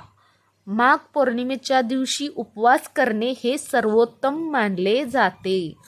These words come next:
पौर्णिमेच्या दिवशी पवित्र नद्या, तलाव किंवा समुद्राच्या थंड पाण्यात स्नान करून सूर्याला जल अर्पण केल्याने सर्व पापे आणि रोग नष्ट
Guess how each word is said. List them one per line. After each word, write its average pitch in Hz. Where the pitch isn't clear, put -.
पौर्णिमेच्या 262
दिवशी 269
पवित्र 262
नद्या, 226
तलाव 226
किंवा 262
समुद्राच्या 247
थंड 254
पाण्यात 233
स्नान 233
करून 247
सूर्याला 240
जल 240
अर्पण 214
केल्याने 214
सर्व 269
पापे 240
आणि 220
रोग 233
नष्ट 202